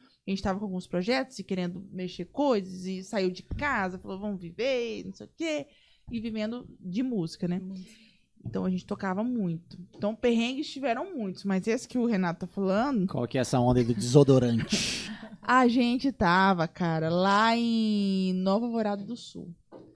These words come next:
Speaker 1: Tocando, certo, fi? Nova Alvorada do Sul.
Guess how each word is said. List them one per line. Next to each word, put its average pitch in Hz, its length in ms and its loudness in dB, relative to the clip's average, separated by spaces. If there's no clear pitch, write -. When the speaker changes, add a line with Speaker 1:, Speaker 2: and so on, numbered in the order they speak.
Speaker 1:
Tocando, 185 400 -4
certo, 226 380 2
fi? 175 200 -8
Nova 185 200 0
Alvorada 196 380 0
do - 60 -12
Sul. - 240 -12